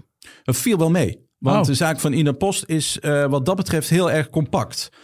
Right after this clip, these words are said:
Speaker 1: Het was een, eh, een zaak uit, dus uit een onderzoek uit zesentachtig. Eh, en dat was nog, eh, door de, eh, onderdeel van de gemeenterecherche en de Rijksrecherche. Zo, er waren toen twee aparte takken binnen de politie.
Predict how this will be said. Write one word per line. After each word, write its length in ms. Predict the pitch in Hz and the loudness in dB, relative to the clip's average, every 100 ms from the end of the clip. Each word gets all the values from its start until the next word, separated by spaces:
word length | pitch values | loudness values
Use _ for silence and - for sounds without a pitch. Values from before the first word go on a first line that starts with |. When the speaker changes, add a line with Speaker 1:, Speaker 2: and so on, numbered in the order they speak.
| - _ | -20 _
Speaker 1:
Het 80 | - | -2
was 140 | 156 | 0
een, 240 | 151 139 - | 2 2 0
eh, 280 | 139 123 113 | 0 0 0
een 200 | 135 110 | 0 0
zaak 380 | 139 127 117 - 127 - | 0 -2 -4 -6 -6 -2
uit, 260 | 131 120 | -2 0
dus 180 | 127 131 | 0 0
uit 240 | 127 120 - | 0 -2 -4
een 280 | 113 117 92 | -2 -2 0
onderzoek 380 | 151 147 117 117 | 0 2 0 0
uit 160 | 107 - | -2 0
zesentachtig. 720 | 131 107 101 120 - 240 - - _ _ _ | 2 2 0 -4 -4 -6 -8 -20 _ _ _
Eh, 640 | 131 123 117 113 113 - | 0 2 2 0 0 0
en 80 | 131 | 0
dat 140 | 127 | 0
was 160 | 135 117 | 0 0
nog, 260 | 113 104 - | 0 -2 -4
eh, 180 | 107 95 92 | -2 -2 0
door 200 | 104 98 | -2 0
de, 400 | 95 90 - 95 | -2 -2 -4 -4
eh, 80 | 95 - | -4 -2
onderdeel 420 | 139 123 110 98 | 0 2 2 0
van 140 | 107 | 0
de 60 | 98 | 0
gemeenterecherche 1120 | 101 117 156 135 107 107 - 120 98 92 101 | 2 2 2 2 0 0 0 0 0 -4 -6
en 220 | 107 98 | -4 -2
de 60 | 92 | -2
Rijksrecherche. 800 | 95 120 - 139 139 147 156 147 | -2 -2 -2 -4 -2 -2 -2 -2
Zo, 360 | 113 98 104 107 | 0 0 -2 -2
er 120 | 92 | -2
waren 240 | 95 98 | -2 -2
toen 160 | - 107 | 0 0
twee 440 | 131 120 110 104 | 0 0 0 -2
aparte 400 | 110 - 107 107 | -4 -4 -2 -4
takken 280 | - 101 107 | -4 -2 0
binnen 220 | 110 107 | 0 2
de 80 | 95 | 0
politie. 480 | 90 107 120 - | 0 0 0 -4